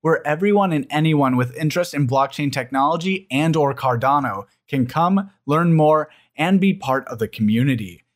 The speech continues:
It is a great event to immerse yourself in the Cardano ecosystem and get to meet some really cool individuals throughout the community. Having gone to the twenty twenty-one summit, I definitely recommend it to anyone who is interested in blockchain, Cardano, or just crypto in general.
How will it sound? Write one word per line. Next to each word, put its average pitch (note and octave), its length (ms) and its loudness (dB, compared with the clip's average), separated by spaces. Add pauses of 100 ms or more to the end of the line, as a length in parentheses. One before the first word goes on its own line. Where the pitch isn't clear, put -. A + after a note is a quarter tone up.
(120)
It E3+ 60 -2
is F3 120 0
a G3+ 60 2
great D#3 380 0
event E3 320 -2
to D#3 80 0
immerse C#3 300 0
yourself F3+ 360 0
in C#3+ 80 -2
the C3 60 0
Cardano B2 540 -2
ecosystem G3 760 -2 (240)
and G#3 320 2
get F3 140 -2
to E3 80 0
meet E3 160 2
some C#3+ 240 0
really E3+ 280 2
cool E3 280 2
individuals C3 680 0
throughout A#2+ 340 0
the D3 60 -14
community. G#2+ 720 -2 (400)
Having F#3+ 280 2
gone D3+ 260 2
to C#3 60 -10
the C3+ 120 2
twenty B2+ 300 0
twenty-one B2 500 0
summit, G3 360 0 (260)
I F3+ 100 -2
definitely F#3+ 440 0
recommend E3 420 0
it D#3+ 100 -4
to - 220 -8
anyone F#3 340 2
who D3 140 4
is B2+ 100 -2
interested C#3+ 480 -4
in A#2+ 140 0
blockchain, G3 640 -2 (180)
Cardano, C3+ 680 0 (260)
or F#3 300 2
just D3+ 400 -2
crypto C#3+ 440 0
in A#2+ 200 0
general. A2 600 -4